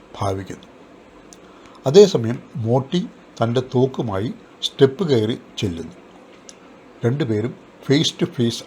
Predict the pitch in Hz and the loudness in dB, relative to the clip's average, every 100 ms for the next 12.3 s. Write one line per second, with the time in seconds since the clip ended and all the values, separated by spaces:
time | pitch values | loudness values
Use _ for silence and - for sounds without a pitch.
0 | - 90 - - - - 117 - 165 127 | -12 -12 -12 -20 -20 -6 -4 2 2 2
1 | - - - - - - - - - - | -2 -20 -20 -20 -20 -20 -20 -20 -20 -8
2 | - - 180 123 - - - - - 131 | -8 -2 0 2 0 -6 -14 -20 -14 -2
3 | 127 117 - 175 175 131 101 - 139 131 | 2 2 0 -2 0 -2 -4 -4 -8 -8
4 | - 95 98 - 104 104 87 87 - - | -10 -6 -6 -6 -8 -8 -10 -16 -20 -20
5 | - - - - - - - - - 120 | -20 -20 -20 -20 -20 -20 -20 -20 -8 -2
6 | 143 160 - 110 113 143 - 151 104 113 | 0 0 -4 0 2 2 2 0 0 -4
7 | 165 - - - 120 110 135 160 165 156 | -8 -16 -18 -6 -2 0 0 0 0 -2
8 | 123 107 127 - 110 - 151 143 - - | -2 -2 -4 -4 -8 0 2 2 -2 -12
9 | - - - - - - - - - - | -12 -18 -20 -20 -20 -20 -20 -20 -14 -6
10 | 110 123 131 135 - 120 147 - 110 - | -2 0 -2 -4 0 2 2 0 -6 -2
11 | 156 - - - - - - 107 117 131 | -4 -4 -14 -20 -20 -20 -4 2 4 6
12 | 131 135 | 4 2